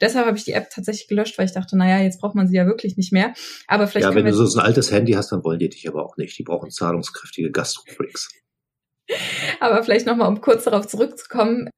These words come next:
Speaker 1: Du hast grad gesagt, man müsste, also die App einfach zu löschen bringt gar nichts, weil die Daten da noch da sind. Das heißt, man muss eigentlich noch einen anderen Weg gehen.
Speaker 2: Ja, es gibt so einen Löschen-Knopf da drin
Speaker 1: Mhm.
Speaker 2: und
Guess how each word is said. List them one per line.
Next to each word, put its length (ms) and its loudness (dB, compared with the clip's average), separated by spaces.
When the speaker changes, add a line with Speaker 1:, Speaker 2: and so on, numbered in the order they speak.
Speaker 1:
Du 240 0
hast 180 -2
grad 160 -4
gesagt, 460 -2
man 220 6
müsste, 640 0
also 160 2
die 140 0
App 200 0
einfach 240 -2
zu 140 -4
löschen 280 0
bringt 280 0
gar 240 4
nichts, 260 2
weil 120 2
die 80 2
Daten 280 2
da 60 4
noch 140 2
da 220 0
sind. 100 -2
Das 160 -2
heißt, 140 -4
man 140 4
muss 340 -2
eigentlich 320 0
noch 100 2
einen 80 -2
anderen 320 2
Weg 160 -8
gehen. 280 -8
Speaker 2:
Ja, 140 4
es 140 2
gibt 160 0
so 160 2
einen 180 6
Löschen-Knopf 1040 0
da 120 -2
drin 260 0
Speaker 1:
Mhm. 80 2
Speaker 2:
und 280 -14